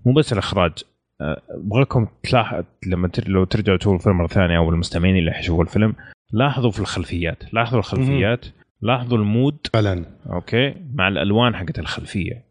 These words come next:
Speaker 1: كيف طريقة التصوير اللي استخدمها المخرج. استخدم مجموعة كبيرة من التكنيكس،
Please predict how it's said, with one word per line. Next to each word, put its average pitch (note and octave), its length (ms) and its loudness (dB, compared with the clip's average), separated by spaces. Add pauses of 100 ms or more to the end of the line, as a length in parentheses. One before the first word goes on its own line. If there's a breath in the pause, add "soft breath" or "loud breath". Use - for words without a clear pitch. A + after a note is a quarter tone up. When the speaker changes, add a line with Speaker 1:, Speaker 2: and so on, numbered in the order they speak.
(120)
Speaker 1:
كيف B2+ 440 2 (260)
طريقة A2 300 4
التصوير A2 500 2
اللي F2+ 160 2
استخدمها G2+ 500 2
المخرج. A2 360 2 (160)
استخدم A#2 560 2 (1120)
مجموعة G#2+ 380 6
كبيرة B2+ 300 2
من G2 100 2
التكنيكس، B2 640 0